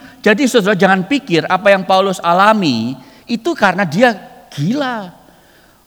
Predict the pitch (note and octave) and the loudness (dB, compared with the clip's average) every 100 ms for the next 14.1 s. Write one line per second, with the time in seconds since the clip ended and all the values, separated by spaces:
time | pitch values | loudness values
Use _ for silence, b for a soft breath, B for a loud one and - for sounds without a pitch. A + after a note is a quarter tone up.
0 | - B3 B3 B3+ A#3+ - - C4 C#4 A#3 | 0 4 4 0 -4 -4 -4 -2 2 2
1 | A3+ A#3 F#3 A#3+ C#4 C4 A#3 F#3+ C#3 C3+ | 2 0 0 -2 0 2 2 0 -4 -14
2 | - - - - D3+ E3 C4+ C#4+ D4+ D4+ | -20 -20 -20 -6 -2 2 2 2 0 2
3 | A#3 C#4 G#3+ - A#3 A#3+ A#3 A#3 B3 A#3+ | 4 4 2 0 2 2 2 2 2 2
4 | G3 B2+ B2+ - - - - D3+ C#3+ E3 | -2 -4 -12 -20 -20 -20 -18 -12 -8 -6
5 | D#3 G#2+ B B B B - G3 G3 G#3+ | -6 -8 B B B B -2 0 0 0
6 | G#3 F#3 F#3 F#3 G3 G3+ F3 C#3 D#3 E3 | 0 0 2 2 2 2 0 0 -4 -4
7 | C3+ C#3 C3+ C3+ G#2+ - - _ _ _ | -4 -6 -8 -10 -14 -20 -20 _ _ _
8 | _ b b b b b b _ _ - | _ b b b b b b _ _ -4
9 | C#3+ D#3+ F3+ F3+ F#3 D#3 D3 F#3 - - | 0 2 2 0 0 -2 -2 -6 -10 -10
10 | E3+ D#3 D#3+ D#3 D#3 F3 G3 G3+ E3+ E3+ | -10 -8 -6 -6 -8 -8 -6 -6 -6 -6
11 | E3+ G3+ G3+ G3 D3+ D3+ D3 E3 C#3 C#3 | -6 -8 -6 -6 -4 -4 -2 -2 -2 -2
12 | C#3 C#3 - C#3+ C#3 B2 B2 B2 C3 C3 | -2 -4 -8 -6 -6 -6 -8 -6 -8 -10
13 | A2 G#2 A2 _ _ _ _ - B2 A#2 | -12 -12 -16 _ _ _ _ -10 -6 -4